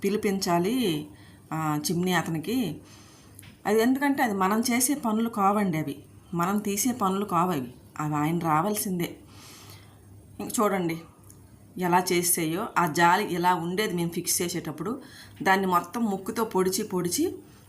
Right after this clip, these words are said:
ఇలా చేసేసి దాని లోపలికి వెళ్ళాయి అనమాట అండి.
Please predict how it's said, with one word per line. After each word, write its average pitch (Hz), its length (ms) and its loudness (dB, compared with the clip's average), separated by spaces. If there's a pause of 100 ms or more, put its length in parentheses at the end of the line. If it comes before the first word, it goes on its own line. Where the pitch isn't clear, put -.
(120)
ఇలా 214 240 4 (100)
చేసేసి 170 600 -2 (320)
దాని 202 320 2
లోపలికి 185 400 0
వెళ్ళాయి 170 240 0
అనమాట 147 300 -2
అండి. 147 280 -6